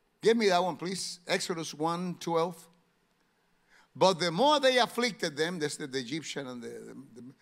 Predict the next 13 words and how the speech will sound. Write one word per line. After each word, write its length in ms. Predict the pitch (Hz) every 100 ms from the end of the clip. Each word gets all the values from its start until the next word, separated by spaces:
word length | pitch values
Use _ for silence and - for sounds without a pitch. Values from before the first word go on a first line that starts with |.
| _
the 80 | 123
government, 580 | 127 151 139 143 180 - _ _ - -
"the 180 | 135 175
more 240 | 185 247
they 160 | 226 214
afflicted 540 | 175 240 277 226 196
them, 240 | 165 190 156
the 140 | 151
more 400 | 151 214 220 202
they 160 | 160 185
multiply 880 | 151 175 302 302 302 240 254 180 147
and 200 | 156 143
grew. 540 | 175 226 285 190 120